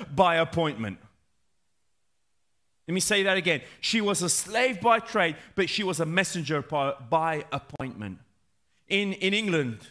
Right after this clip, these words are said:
and a shout out to all those who are watching from England, including my parents. In England, there is Her Majesty's appointment. What does that mean? That there are products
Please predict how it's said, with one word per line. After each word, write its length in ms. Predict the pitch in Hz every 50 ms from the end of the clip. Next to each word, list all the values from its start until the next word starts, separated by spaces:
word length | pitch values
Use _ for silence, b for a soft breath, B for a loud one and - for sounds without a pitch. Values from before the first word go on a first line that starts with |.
| _ _ _ _ _ _ _ _ _ _ _ _ _ _ _ _ _ _ _ _ _ _ _ -
and 360 | 135 139 139 135 127 123 113 107 113 - -
a 40 | 123
shout 280 | - - 170 160 151
out 220 | 147 143 143 - -
to 80 | 156
all 120 | 151 147 143
those 300 | 143 139 139 139 127 -
who 120 | 131 143
are 40 | 127
watching 500 | 127 143 135 - - 139 127 123 123 120
from 220 | - - 135 139
England, 320 | 143 135 131 123 110 101 - - _ _ _ _ _ _ _ _ -
including 340 | 120 117 127 135 120 113
my 120 | 110 110 107
parents. 520 | - 123 117 110 104 101 - - - - _ _ _ _ _ _ _ _ _ _ _ -
In 100 | 180 196
England, 520 | 208 226 247 240 214 196 185 170 151 123 - - _ _ _ _ _ _ _ _ _ _ _ _ _ _ _ _ _ _ _ _ _ _ _ _ _
there 220 | - 175 185 180 180
is 220 | 180 160 - -
Her 180 | - 165 180 165
Majesty's 560 | 170 180 180 - 175 160 - 175 170 139 156
appointment. 560 | 147 - - 151 139 131 - 101 101 95 - - _ _ _ _ _ _ _ _ _ _ _ _ _ _ _ _ _ _ _ -
What 100 | 170 175
does 120 | 156 131
that 220 | 165 160 - -
mean? 280 | 151 151 143 139 127 120
That 280 | 127 127 127 - B B B B B
there 180 | 156 160 160
are 100 | 156 147
products 800 | 147 - - 190 185 175 160 147 143 135 - - - - - -